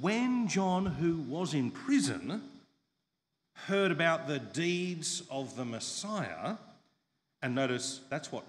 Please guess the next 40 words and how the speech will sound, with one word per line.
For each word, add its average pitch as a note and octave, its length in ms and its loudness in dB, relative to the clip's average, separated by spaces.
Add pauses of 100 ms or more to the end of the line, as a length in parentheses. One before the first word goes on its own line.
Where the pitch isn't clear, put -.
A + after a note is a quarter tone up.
(120)
Matthew A2 420 -4
calls F2+ 400 -10
the - 100 -14
deeds. F#2 300 -10
John C3+ 360 0
i-, A2+ 340 -10
is G#2+ 100 -4
a - 20 -8
bit G#2 140 -6
unsure, G2 380 -8
but G#2 120 -12 (200)
when F#3 140 4
he G#3+ 60 6
heard G3 160 6
about E3 180 2
the C3 60 0
deeds B2+ 300 2
of F#2+ 100 -4
Jesus, G2 540 -8 (1040)
he C#4 220 8
sent B3 320 6
his G#3 220 4
disciples G3+ 1300 0
to D3 120 -2
ask G3 380 2
Jesus, C#3+ 540 2 (540)
"Are D4 300 2
you A3 340 6
the B2 120 0
one G#2+ 440 -2 (760)
who D3+ 120 6
is - 160 2
to - 80 -6
come, C#3+ 300 -2
or F#3+ 240 0 (580)
should E3+ 380 -4
we G3 140 0
expect - 560 -8
someone F#2 420 -6
else?" - 720 -8